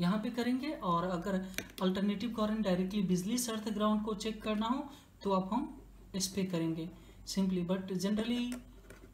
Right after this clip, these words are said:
इस alternative current में तो check होता ही नहीं है अर्थ ग्राउंड,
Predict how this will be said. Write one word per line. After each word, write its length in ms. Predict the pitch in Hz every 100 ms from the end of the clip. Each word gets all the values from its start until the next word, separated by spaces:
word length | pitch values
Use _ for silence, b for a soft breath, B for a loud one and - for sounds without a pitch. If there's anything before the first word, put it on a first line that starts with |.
| -
इस 100 | 208
alternative 580 | - 208 233 233 233 233
current 380 | 226 220 220 226
में 480 | 208 208 208 208 247 - -
तो 120 | 190
check 240 | 190 202 208
होता 280 | 196 190 208
ही 200 | 226 226
नहीं 160 | 226
है 160 | 233 320 - - - - B B B B -
अर्थ 180 | 196 208
ग्राउंड, 380 | 202 214 277